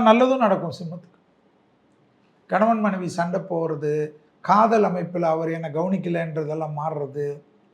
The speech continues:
குடும்பத்தில் அந்யோன்யம் அதிகரிப்பது, பிரிந்த தம்பதியினர் ஒன்று சேர்வது, நிறைய டிராவல் பண்றது, டிராவல் பிரியர்கள் இவர்கள், அதெல்லாம் நல்லது நடக்கிறது. நண்பர்கள் மத்தியிலே இவங்களை கேலி கிண்டல்லாம் இருக்கிறது மாறி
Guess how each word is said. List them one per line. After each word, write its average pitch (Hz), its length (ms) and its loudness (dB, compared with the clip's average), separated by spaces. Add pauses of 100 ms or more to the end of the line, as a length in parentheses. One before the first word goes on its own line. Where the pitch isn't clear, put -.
(600)
குடும்பத்தில் 214 520 0
அந்யோன்யம் 196 440 0
அதிகரிப்பது, 147 560 -4 (680)
பிரிந்த 233 420 4
தம்பதியினர் 180 520 -4
ஒன்று 196 300 -4
சேர்வது, 143 400 -4 (760)
நிறைய 220 200 2 (140)
டிராவல் 196 440 2
பண்றது, 143 440 -4 (760)
டிராவல் 247 400 4
பிரியர்கள் 185 480 0
இவர்கள், - 300 -20 (1000)
அதெல்லாம் 214 360 4
நல்லது 214 340 0
நடக்கிறது. 143 480 -6 (1080)
நண்பர்கள் 220 480 0
மத்தியிலே 208 400 2
இவங்களை 196 320 0 (100)
கேலி 214 320 4
கிண்டல்லாம் 196 440 0
இருக்கிறது 170 320 -8 (100)
மாறி 175 220 -4